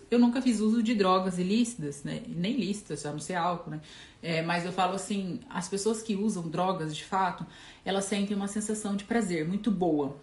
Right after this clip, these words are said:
O que que acontece? Aí ela vai ter essa, ela chega no ápice, só que ela vai cair, né? Ela vai começar a descer. E quando ela começa a descer, ela começa a entrar nesse momento de tristeza,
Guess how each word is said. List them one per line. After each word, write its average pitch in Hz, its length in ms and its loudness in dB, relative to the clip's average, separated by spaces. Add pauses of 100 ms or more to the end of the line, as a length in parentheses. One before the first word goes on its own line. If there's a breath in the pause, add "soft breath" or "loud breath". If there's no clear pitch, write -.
(200)
O - 20 -20
que - 160 -6
que 220 80 -6
acontece? 233 500 -2
Aí 226 180 2
ela 170 120 0
vai 180 160 -4
ter 196 120 0
essa, 196 200 -2
ela 208 320 -2
chega 185 260 -2
no 240 140 4
ápice, 262 480 2
só 214 60 -2
que - 120 -10
ela 190 100 -6
vai 180 140 -6
cair, 214 320 -4 (260)
né? 180 260 -4 (360 loud breath)
Ela 165 200 -2
vai 165 420 -2
começar 196 400 -4
a - 20 -2
descer. 214 580 0 (480 loud breath)
E 240 80 -2
quando 302 220 -2
ela 220 140 2
começa 165 340 -4
a 147 40 -10
descer, 214 340 0
ela 202 100 0
começa 196 320 -4
a - 20 -2
entrar 202 200 2
nesse 196 240 0
momento 196 340 2
de - 140 -6
tristeza, 208 640 4